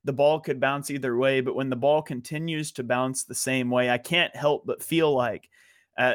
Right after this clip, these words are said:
the Cowboys are just an organization that's going to have trouble getting across the finish line. And so, uh,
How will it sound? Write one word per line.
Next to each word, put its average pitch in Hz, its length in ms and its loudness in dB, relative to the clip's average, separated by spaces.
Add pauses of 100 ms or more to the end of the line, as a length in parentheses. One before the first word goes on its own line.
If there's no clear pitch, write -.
the 123 100 -6
Cowboys 139 800 0 (420)
are 139 80 2
just 156 260 -2
an 156 80 -4
organization 135 760 0
that's 127 200 -4
going 135 360 2
to 131 80 2
have 127 240 2
trouble 135 420 0
getting 120 300 0
across 123 420 0
the - 80 -18
finish 117 400 -10
line. 76 360 -12 (280)
And 135 160 -4
so, 139 420 2 (520)
uh, 123 280 4